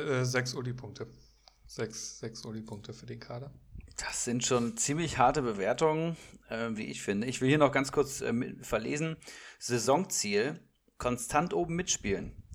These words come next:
Speaker 2: Ja, das heißt, das ist hier ein Mann, der sich im oberen Drittel auf jeden Fall sieht.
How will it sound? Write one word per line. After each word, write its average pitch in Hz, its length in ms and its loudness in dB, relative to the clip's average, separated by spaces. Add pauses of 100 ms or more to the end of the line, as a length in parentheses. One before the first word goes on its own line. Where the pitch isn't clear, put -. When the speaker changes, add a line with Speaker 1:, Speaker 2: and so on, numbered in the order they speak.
Speaker 2:
Ja, 113 300 -4
das 101 180 -6
heißt, 120 300 2
das 113 160 0
ist 143 160 -4
hier 151 120 2
ein 131 80 2
Mann, 127 200 0
der 135 80 0
sich 131 260 -6
im 127 240 -10
oberen 131 400 -4
Drittel 120 300 -4
auf 101 160 -4
jeden 107 160 -2
Fall 98 220 -2
sieht. 110 340 -8